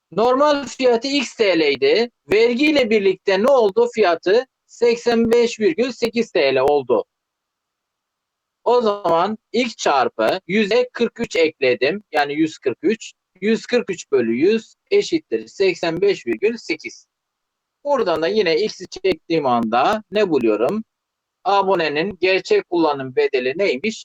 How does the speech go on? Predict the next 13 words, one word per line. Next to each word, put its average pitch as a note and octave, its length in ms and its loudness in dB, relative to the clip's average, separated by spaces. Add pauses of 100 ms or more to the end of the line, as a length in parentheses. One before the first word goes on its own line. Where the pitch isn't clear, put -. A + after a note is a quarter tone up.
Altmış F#3 420 -4
T A2+ 240 -2
L'ymiş. A2+ 480 -6 (240)
Geriye G#3 380 2
kalan C#3+ 360 0
yirmi F3+ 260 -2
beş F#3 260 -6
virgül C#3 280 -8
sekiz E3+ 440 -8
T D3 220 -2
L'de E3 240 -2
neymiş? F#3+ 500 -6 (140)
Vergi D3+ 680 -2